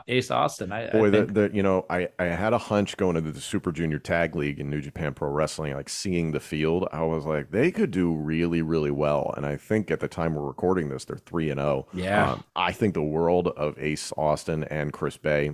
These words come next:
Speaker 2: Um, Chris Bay signed up long-term with Impact Wrestling, so I, I think they're just scratching the surface, and also having that Bullet Club brand behind you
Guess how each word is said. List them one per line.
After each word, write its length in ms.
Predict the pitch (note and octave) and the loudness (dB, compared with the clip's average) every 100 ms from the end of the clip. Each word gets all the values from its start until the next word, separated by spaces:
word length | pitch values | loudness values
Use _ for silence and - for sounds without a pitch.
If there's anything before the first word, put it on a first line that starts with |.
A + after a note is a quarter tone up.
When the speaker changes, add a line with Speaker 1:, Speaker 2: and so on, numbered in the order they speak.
| - | -4
Speaker 2:
Um, 260 | D2+ C#2 C#2 | -4 -4 -4
Chris 220 | - D2+ | -8 -6
Bay 240 | - D2 | -4 -4
signed 260 | C#2+ D2+ D2 | -2 -2 -2
up 120 | C#2 | -2
long-term 480 | D#2 D2 C#2 D#2 D2 | -2 -2 -4 -6 -6
with 120 | C#2 | -6
Impact 360 | D2+ D2 C#2+ - | -6 -4 -4 -2
Wrestling, 360 | D2 - D#2+ C#2+ | -4 -4 -6 -6
so 300 | C2 A#1+ - _ _ _ _ - - | -8 -10 -12 _ _ _ _ -18 -10
I, 100 | D#2+ | -6
I 40 | F2 | -2
think 160 | C3 | 0
they're 140 | G#2+ D2+ | 0 -2
just 200 | D#2+ - | -4 -4
scratching 360 | D#2+ C#2+ C2+ | -2 -2 -4
the 80 | B1 | -8
surface, 420 | - C#2+ C2+ C2 | -4 -2 -2 -6
and 80 | C#2+ | -2
also 260 | D2 - D2 | -2 -2 -2
having 280 | E2 D#2 | 0 0
that 200 | D2+ D2 | 0 -2
Bullet 260 | - E2 D#2 | 0 -2 -2
Club 340 | - D#2 D2 | -2 -2 -2
brand 440 | - C#2 C#2 D2+ D#2 | -6 -4 -2 -2 -4
behind 380 | E2 C#2+ D#2 D#2+ | -4 -4 -4 0
you 200 | E2 | -2